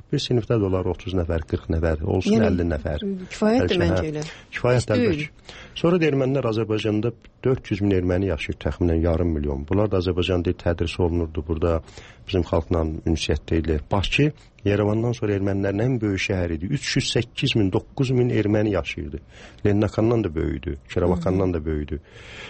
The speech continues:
Speaker 1: Bəs bunlar da Azər-, bu dilləri, dilə də yatqındır ermənilər də, bilirsiniz, öyrənə bilirlər bu dilləri. O cümlədən də Azərbaycan dilini. Biləcəklər, təbii ki. İndi o çox gənc uşaqlar da o həmən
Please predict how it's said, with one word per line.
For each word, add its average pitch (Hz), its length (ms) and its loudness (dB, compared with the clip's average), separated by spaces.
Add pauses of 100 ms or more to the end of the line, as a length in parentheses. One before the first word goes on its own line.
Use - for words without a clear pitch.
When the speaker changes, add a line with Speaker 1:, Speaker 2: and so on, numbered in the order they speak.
(180)
Speaker 1:
Bəs - 160 0
bunlar 139 200 4
da 127 60 2
Azər-, 110 220 -2
bu 104 400 -4
dilləri, 113 400 2 (560)
dilə 135 240 2
də 131 80 2
yatqındır 110 400 0
ermənilər 80 400 -2
də, 113 100 0
bilirsiniz, 85 380 -4
öyrənə 92 400 0
bilirlər 80 360 -2
bu 78 60 -4
dilləri. 85 440 -2 (360)
O 120 60 2
cümlədən 107 480 2
də 92 80 2
Azərbaycan 85 480 -2
dilini. 76 300 -8
Biləcəklər, 98 580 0
təbii 82 380 -2
ki. - 100 -8 (480)
İndi 131 140 4
o 151 100 4
çox 143 320 0
gənc 131 160 2
uşaqlar 120 420 2
da 120 140 0
o 107 260 0
həmən 101 320 -2